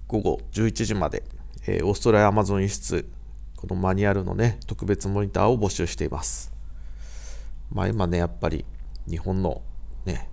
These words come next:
年金当てにならない、人口減って稼ぎにくくなってる。まあ、すでにね、えー、低所得者ばっかりで、なかなか、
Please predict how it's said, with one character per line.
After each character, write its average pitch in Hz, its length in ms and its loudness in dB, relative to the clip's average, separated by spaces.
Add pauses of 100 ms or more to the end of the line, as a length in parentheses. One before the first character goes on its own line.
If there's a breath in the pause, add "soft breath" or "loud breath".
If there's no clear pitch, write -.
(220)
年 92 200 2
金 - 360 -4 (200)
当 - 80 -2
て 95 160 2
に 85 60 2
な 90 100 2
ら 98 120 4
な 80 120 0
い、 76 60 -4 (640 loud breath)
人 82 140 0
口 92 160 4
減 95 80 0
っ - 40 -4
て - 120 -2
稼 - 360 2
ぎ 101 40 2
に 98 40 2
く - 100 -4
く 87 40 -2
な 80 120 -2
っ - 20 -8
て - 160 -4
る。 - 100 -2 (420)
ま 82 120 -4
あ、 - 20 -4
す - 160 -2
で 101 120 4
に 67 120 -4
ね、 85 300 -4
え 76 300 -4
ー、 - 40 -10
低 101 100 2
所 101 140 0
得 - 180 -2
者 90 120 0
ば 90 80 2
っ - 100 -8
か 101 80 0
り 92 100 2
で、 - 200 -2 (560 loud breath)
な - 80 -4
か 107 100 0
な 110 80 4
か、 - 380 6